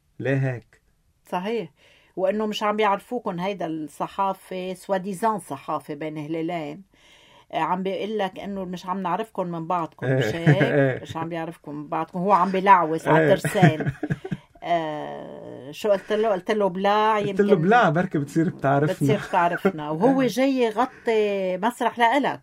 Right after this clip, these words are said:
Speaker 1: صح.
Speaker 2: مسرحية
Speaker 1: إيه،
Speaker 2: لإلك.
Speaker 1: للأسف.
Speaker 2: يعني للأسف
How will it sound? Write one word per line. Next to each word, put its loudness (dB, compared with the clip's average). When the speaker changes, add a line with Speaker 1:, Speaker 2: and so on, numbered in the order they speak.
Speaker 1:
صح. -6
Speaker 2:
مسرحية -4
Speaker 1:
إيه، -2
Speaker 2:
لإلك. -4
Speaker 1:
للأسف. -6
Speaker 2:
يعني 2
للأسف -8